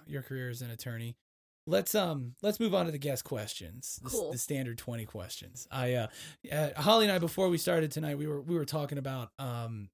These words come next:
Speaker 1: uh, my inspiration for doing, uh, like, a conversation first and then the questions later. And the reason that I do that, and I, I mentioned this to her, is because when I was a kid, I used to watch a show called Inside the Actor's Studio.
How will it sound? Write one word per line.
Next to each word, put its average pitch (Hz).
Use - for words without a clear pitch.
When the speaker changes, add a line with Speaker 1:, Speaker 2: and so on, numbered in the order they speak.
Speaker 1:
uh, 107
my 113
inspiration 113
for 110
doing, 120
uh, 107
like, 139
a 117
conversation 120
first 113
and 123
then 120
the 117
questions 123
later. 117
And 160
the 160
reason 208
that 185
I 175
do 170
that, 160
and 156
I, 151
I 143
mentioned 147
this 139
to 131
her, 131
is 123
because 131
when 151
I 170
was 170
a -
kid, 156
I 147
used 143
to 139
watch 131
a -
show 123
called 113
Inside 135
the 120
Actor's 120
Studio. 160